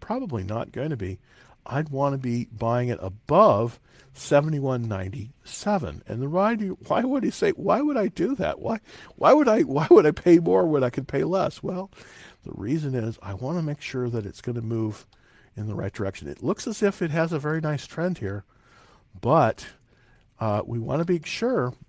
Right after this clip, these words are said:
that indeed it moves above that certain level. So here's what I'm gonna do. I'm gonna set an alert at this line, and if it moves above this line, then I'm much more interested, because at that line, then it will become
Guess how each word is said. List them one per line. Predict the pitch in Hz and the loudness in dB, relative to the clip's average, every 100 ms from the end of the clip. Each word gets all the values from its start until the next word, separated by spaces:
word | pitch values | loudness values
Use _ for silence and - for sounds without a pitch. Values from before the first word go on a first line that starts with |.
| _ | _
that | - 127 123 | 0 2 2
indeed | 117 117 143 151 | 2 0 0 2
it | 104 | 0
moves | 90 127 113 | -2 -6 -6
above | 85 107 - 123 147 104 | -10 -8 2 4 4 4
that | 104 | -2
certain | - 120 104 | -4 -6 -4
level. | 123 | -6
So | 131 90 | -6 -6
here's | 123 233 | -6 -4
what | 247 | -2
I'm | 196 | -2
gonna | 185 143 | -2 -4
do. | 180 147 - - - - - | -4 -6 -10 -20 -20 -20 -10
I'm | 131 | -6
gonna | 202 170 | -4 -6
set | - 160 143 | -2 0 0
an | 123 | 0
alert | 110 139 | 0 0
at | 131 - | -2 -4
this | 117 - | -8 -8
line, | - 104 117 110 90 110 - _ _ - - - _ - | -10 -4 -2 -2 -4 -10 -12 _ _ -20 -20 -20 _ -6
and | 98 | -4
if | 120 | -4
it | 113 | -2
moves | 131 175 | -2 0
above | 143 123 214 302 | 0 2 2 2
this | 156 - | -2 -2
line, | 110 101 101 | -2 -2 -2
then | - 98 127 175 | -8 -4 0 2
I'm | 165 | 2
much | 151 147 - | 0 -4 -6
more | 127 - | -6 -6
interested, | 131 139 - - 82 - - _ - - - _ | -6 -6 -8 -6 -8 -8 -12 _ -20 -20 -20 _
because | - 113 - 127 107 110 - - | -6 -6 0 2 4 0 -4 -10
at | 92 - | -8 0
that | 127 - | 0 0
line, | 185 220 139 131 - - - _ | 0 2 2 -2 -8 -20 -20 _
then | 95 110 135 147 127 | -8 -2 2 2 0
it | - 113 | -4 -8
will | 107 | -8
become | 110 101 - 95 92 | -8 -6 -4 -4 -4